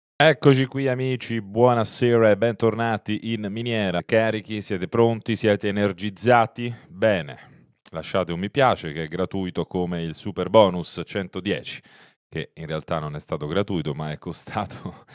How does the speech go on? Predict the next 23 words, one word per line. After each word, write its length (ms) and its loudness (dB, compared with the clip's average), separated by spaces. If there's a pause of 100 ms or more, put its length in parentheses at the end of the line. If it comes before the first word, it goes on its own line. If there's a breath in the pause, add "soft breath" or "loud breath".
(140)
<laughs> 200 -6
un 140 -10
sacco 560 -12
di 100 -10
miliardi, 760 0 (440 soft breath)
ma 120 -12
che 220 -8
ce 220 -10
frega, 480 -2
tanto 320 -8
il 40 -14
nostro 300 -10
paese 300 -2
va 140 0
alla 120 2
grande. 460 0 (800 soft breath)
Allora 580 6
facciamo 380 4
entrare 320 2
subito 440 2
il 100 4
nostro 580 2
ospite, 1000 4